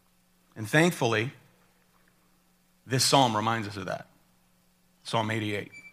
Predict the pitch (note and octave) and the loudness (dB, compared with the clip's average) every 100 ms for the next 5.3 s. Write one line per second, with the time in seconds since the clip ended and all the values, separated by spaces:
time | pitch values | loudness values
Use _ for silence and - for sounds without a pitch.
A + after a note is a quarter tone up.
0 | _ _ _ _ _ _ _ _ _ _ | _ _ _ _ _ _ _ _ _ _
1 | _ _ _ _ - - D3+ C#3+ D3 C3 | _ _ _ _ -6 2 4 6 6 4
2 | A2+ A2+ C3+ B2 D#3 D#3+ D#3+ D3+ D3+ - | 4 0 0 2 2 4 2 2 0 2
3 | C#3 A2+ A2+ - _ _ _ _ _ A#2+ | 2 2 0 -6 _ _ _ _ _ -4
4 | B2 - D3 E3 D#3+ F3 D3+ - D#3+ C#3+ | 2 4 6 6 4 2 2 0 0 0
5 | C3+ A2 A#2+ | 0 0 -2